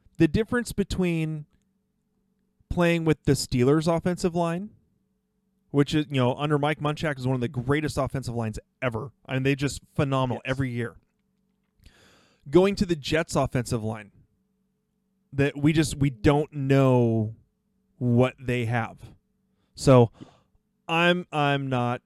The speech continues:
Speaker 1: going anywhere near that. So, all
Speaker 2: Yeah.
Speaker 1: right, moving on. Derrick Henry, I am avoiding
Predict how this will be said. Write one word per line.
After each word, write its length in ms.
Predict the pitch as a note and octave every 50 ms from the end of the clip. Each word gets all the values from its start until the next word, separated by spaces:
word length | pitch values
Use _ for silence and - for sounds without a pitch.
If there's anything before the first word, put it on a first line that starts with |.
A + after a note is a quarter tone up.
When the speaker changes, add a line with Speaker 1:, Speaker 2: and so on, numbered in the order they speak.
| -
Speaker 1:
going 220 | C3+ B2 A#2 A2+ A2
anywhere 200 | G#2 G2+ G2+ G#2
near 100 | G2+ G2
that. 160 | G2+ - -
So, 140 | - - G#2+
all 720 | G#2 _ _ _ _ _ _ _ _ _ _ _ - - F#3
Speaker 2:
Yeah. 20 |
Speaker 1:
right, 180 | G3 F3 C#3+ - _ _ _ _ _ _ _ -
moving 260 | D#3+ G3+ A#3+ A#3+ B3
on. 280 | A3+ F3+ C#3+ A2 G2+ - _ _ _ _ _ _ _ _ _ _ _ _ _ _ _ _ _ _ - _ _ _ _ _ _ - C#3 C#3 -
Derrick 640 | - B3+ D4 E4 E4+ F4 F4 E4+ - - - - _ _ _ _ _ _
Henry, 800 | - - - - E3+ B3 D4+ E4 E4 D#4+ C#4 A#3+ F#3 C#3 C3 E3+ - _ C#3+ - _ _ _ -
I 180 | F3+ G#3+ B3+ C#4
am 260 | D4 C#4+ C4+ B3+ A#3+
avoiding 840 | G3+ G3 A#3 A3+ F#3+ F3 G3+ C4+ C#4+ D4 C#4 C4 A3 E3 C#3 B2 A2+